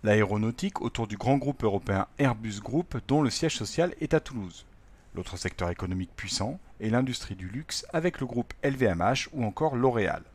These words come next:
Dans le domaine de l'industrie agroalimentaire, Danone fait partie des poids lourds du secteur. Dans le secteur automobile, les groupes automobiles français comme Peugeot et Renault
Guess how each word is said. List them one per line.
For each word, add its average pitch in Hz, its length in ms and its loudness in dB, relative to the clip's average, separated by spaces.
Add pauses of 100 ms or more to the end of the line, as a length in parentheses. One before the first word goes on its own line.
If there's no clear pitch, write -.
(840)
Dans 101 140 4
le 95 40 0
domaine 104 280 4
de 98 80 2
l'industrie 107 500 2
agroalimentaire, 98 840 2 (360)
Danone 123 380 6
fait 139 140 0
partie - 280 0
des 127 120 0
poids 110 160 0
lourds 110 180 -2
du 110 80 -8
secteur. - 480 -6 (840)
Dans 90 60 -2
le 90 60 -4
secteur 113 360 2
automobile, 92 760 0
les 117 120 6
groupes 127 260 2
automobiles 92 500 -2
français 135 480 0
comme 98 300 0
Peugeot 98 440 0
et 123 80 4
Renault 95 380 -2